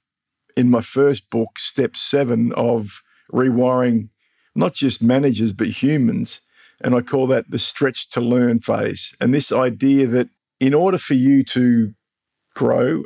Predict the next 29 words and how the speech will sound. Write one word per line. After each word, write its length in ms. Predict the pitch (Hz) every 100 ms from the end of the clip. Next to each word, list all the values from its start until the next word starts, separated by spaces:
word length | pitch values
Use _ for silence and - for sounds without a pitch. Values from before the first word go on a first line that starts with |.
| -
and 160 | 113
learn 420 | 113 117 120 120
and 120 | 113 107
become 340 | 113 123 110
better, 240 | 101 135
you've 160 | 120 120
gotta 140 | 143
be 120 | - 135
prepared 560 | - 127 - 117 117
to 80 | -
step 440 | - - 127 123
into 280 | 127 127 -
your 140 | 127 -
comfortably 600 | - 120 - 117 120 123
uncomfortable. 760 | 127 - 113 - 104 131 190 _ _ _ _ _ _ _ - - -
You've 160 | -
gotta 200 | 127 185
be 140 | 185 160
prepared 600 | - 117 - 131 127 -
to 140 | 117
also 480 | - 135 139 - 113
step 360 | 113 - 123 123
into, 380 | 131 120 123 117
at 100 | -
times, 360 | 117 117 117
your 100 | 110
uncomfortably 720 | 123 135 - 120 - 98 113
uncomfortable. 800 | 110 110 - 110 - 104 151 226 _ _ _ _ _ _ _ _ -
And 480 | - 143 151 147 123